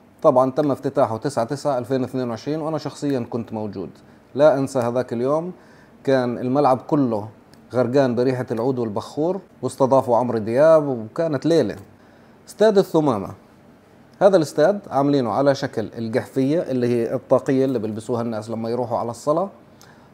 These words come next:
ويعد رمزًا للثقافة القطرية والتراث القطري.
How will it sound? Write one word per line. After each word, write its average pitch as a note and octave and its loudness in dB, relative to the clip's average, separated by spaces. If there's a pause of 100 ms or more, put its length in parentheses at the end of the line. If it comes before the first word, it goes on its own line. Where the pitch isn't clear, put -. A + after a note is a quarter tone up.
(480)
ويعد C#3+ 6
رمزًا C#3+ 4
للثقافة B2+ -2
القطرية A#2+ -4
والتراث A#2+ -4
القطري. E3 -6